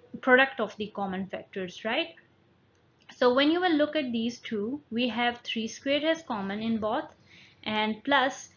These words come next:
these, uh, five is common in both. You can write five squared as,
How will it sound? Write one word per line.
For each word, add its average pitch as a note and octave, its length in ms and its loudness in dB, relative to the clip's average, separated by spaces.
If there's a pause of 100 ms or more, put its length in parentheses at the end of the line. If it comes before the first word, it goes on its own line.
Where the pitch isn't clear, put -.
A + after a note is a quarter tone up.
(440)
these, B3 380 0 (100)
uh, A#3 140 0
five C4 400 4
is E4+ 100 -4
common G#3+ 300 -4
in G#3 140 -4
both. A3 240 -2
You C4 80 -4
can B3+ 160 -2
write C4+ 240 -2
five A#3+ 260 0
squared C4 380 -4 (100)
as, G#3 540 -6